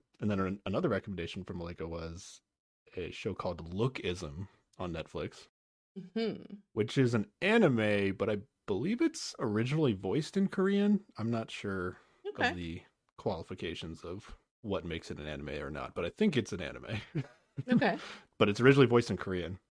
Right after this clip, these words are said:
Speaker 1: The description of this is, "In a society that favors good looks, a high school outcast leads a double life switching between two bodies that are polar opposites in appearance." Now, I, it turned out, before Malika even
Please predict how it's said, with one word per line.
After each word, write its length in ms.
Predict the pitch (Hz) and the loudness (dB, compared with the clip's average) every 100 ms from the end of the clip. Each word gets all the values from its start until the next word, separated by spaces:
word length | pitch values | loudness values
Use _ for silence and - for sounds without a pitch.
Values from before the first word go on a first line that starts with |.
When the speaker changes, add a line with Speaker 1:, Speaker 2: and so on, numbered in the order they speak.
| - | -2
Speaker 1:
The 40 | 104 | -2
description 340 | - 165 127 | 2 4 6
of 60 | 113 | 6
this 200 | 175 120 | 6 6
is, 200 | 104 - | 2 2
"In 120 | 110 | -2
a 40 | |
society 480 | - 110 120 147 202 | -2 -2 2 4 6
that 160 | 127 107 | 4 2
favors 360 | 120 120 101 | 0 2 0
good 260 | - 117 98 | 0 0 2
looks, 480 | 98 139 139 - - _ _ _ _ - | 2 2 0 -8 -16 _ _ _ _ -2
a 80 | 104 | -2
high 220 | - 139 | 4 2
school 680 | 143 - 113 107 101 98 - _ _ _ _ | 2 -2 0 0 0 -4 -10 _ _ _ _
outcast 600 | 117 - - 92 92 - | -4 -4 -6 -4 -4 -8
leads 260 | 104 110 139 | -6 -2 0
a 40 | |
double 420 | 101 - 113 170 113 | -2 -2 0 0 2
life 300 | 123 87 - | 0 0 -6
switching 500 | - - 147 175 123 | -8 -2 0 4 4
between 380 | 104 - 101 - | 2 0 -2 -2
two 220 | - 151 | 4 4
bodies 500 | 123 87 113 87 92 | 4 0 0 -2 -4
that 140 | 92 92 | -6 -4
are 80 | 90 | -6
polar 420 | - 120 113 - | -8 -4 -4 -2
opposites 500 | 98 95 - 87 - | -4 -6 -6 -8 -6
in 80 | 92 | -8
appearance." 520 | - 117 - - - _ _ | -6 -10 -10 -14 -20 _ _
Now, 140 | 98 104 | 2 4
I, 80 | 123 - | 2 -2
it 100 | 131 - | -6 8
turned 240 | 208 160 | 10 12
out, 320 | 151 110 - - | 12 10 4 -6
before 240 | - 135 | 0 4
Malika 360 | 117 101 104 98 | 4 4 2 0
even 480 | 98 95 85 73 | -2 -4 -6 -8